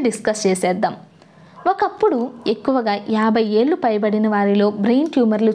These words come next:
చూసేవారిమని, ఇప్పుడు పదిహేనేళ్ల చిన్నారులు, ముప్పై నుండి నలభై సంవత్సరాల మధ్యలో ఉన్నవారు కూడా బ్రెయిన్ ట్యూమర్స్ వస్తున్నాయని వైద్య నిపుణులు చెబుతున్నారు. బ్రెయిన్ ట్యూమర్లు రావడానికి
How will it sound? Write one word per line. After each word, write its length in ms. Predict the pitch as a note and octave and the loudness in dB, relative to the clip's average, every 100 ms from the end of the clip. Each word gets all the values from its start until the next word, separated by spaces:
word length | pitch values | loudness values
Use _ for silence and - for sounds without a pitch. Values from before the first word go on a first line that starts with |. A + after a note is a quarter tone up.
| - | 0
చూసేవారిమని, 880 | G3+ G#3 A3+ A3 G#3 G3+ G3+ G3 G3+ G3+ - - - D4+ | -2 0 0 0 0 0 -2 -2 -6 -8 -18 -20 -6 -2
ఇప్పుడు 300 | E4+ D4+ A#3 A#3 A#3 | 0 0 0 0 -2
పదిహేనేళ్ల 600 | G#3+ G#3 A3 G#3 G#3+ C#4 E4 - | -2 0 2 2 2 2 0 0
చిన్నారులు, 600 | G#3 G#3 G#3 G#3 G3+ G3+ G#3 - - - - - | 2 2 2 2 2 2 0 -10 -20 -20 -6 -2
ముప్పై 380 | C#4+ - - D#4+ D4 | -2 -4 -2 -2 0
నుండి 240 | C#4+ D4+ E4+ C4 | -2 0 0 0
నలభై 300 | A#3 A3 G#3+ A3 | 0 0 -2 0
సంవత్సరాల 800 | G#3 A3+ - C4+ C4 B3+ B3 A3 G#3 | 0 -2 0 0 0 0 0 -2 -2
మధ్యలో 380 | G3 G3+ G#3 G3+ G3+ G#3 | -2 0 0 0 0 2
ఉన్నవారు 520 | G#3 G#3 G3+ G3+ G3+ - A3 | 4 2 2 0 -4 -2 0
కూడా 240 | G#3+ G4+ D4 A3 - - G#3+ | 2 2 0 -6 -12 -6 0
బ్రెయిన్ 280 | A#3 B3+ C4 | 2 0 0
ట్యూమర్స్ 420 | C4+ A#3+ B3 - F#3 | 0 2 -2 -2 -4
వస్తున్నాయని 800 | F#3+ A3 A3 G#3 G3+ G3 G3 G3+ G3+ - - - | -2 -2 0 -2 -2 -2 -2 -6 -8 -18 -10 -2
వైద్య 260 | B3 A#3 C#4+ | -2 0 -2
నిపుణులు 440 | A#3 G#3+ G3 G3+ - | -2 0 0 2 0
చెబుతున్నారు. 640 | G#3+ G3+ F#3+ F3+ F3 C#3 - _ _ _ _ _ - - | -2 -2 -2 -2 -2 -4 -10 _ _ _ _ _ -20 -4
బ్రెయిన్ 280 | C4 F4 A#4+ G#4 | 0 0 0 0
ట్యూమర్లు 400 | G4+ E4 B3+ G3+ G3+ | 0 0 0 0 0
రావడానికి 600 | G3+ A3 A3 G3+ G#3 | 0 0 -2 -4 -2